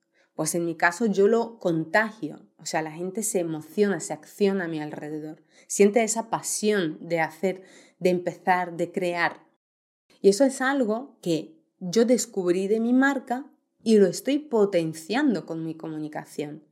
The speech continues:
con mi entonación, también elijo los temas, mejor, más estratégicamente. ¿Para qué? Pues porque si ya sé cómo hago sentir a las personas, pues voy a explotar esa parte.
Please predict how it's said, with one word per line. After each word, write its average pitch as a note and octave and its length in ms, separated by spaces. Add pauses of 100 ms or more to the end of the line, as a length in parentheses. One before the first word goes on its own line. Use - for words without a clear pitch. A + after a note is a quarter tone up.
(300)
con D#3 140
mi D3+ 80
entonación, D3+ 680
también D#3+ 280
elijo D3+ 300
los D3 200
temas, G3+ 460 (360)
mejor, G3 720
más D#3 220
estratégicamente. G3+ 1040 (320)
¿Para E3+ 300
qué? C4 260 (240)
Pues F#3 140
porque F3 280
si E3+ 180
ya A#3 180
sé C4+ 420
cómo G#3+ 280
hago G#3 180
sentir G3+ 340
a A3 60
las G#3+ 140
personas, A#3 560 (220)
pues D#3 160
voy D#3+ 140
a B3 60
explotar B3 560
esa G3 260
parte. A#3+ 580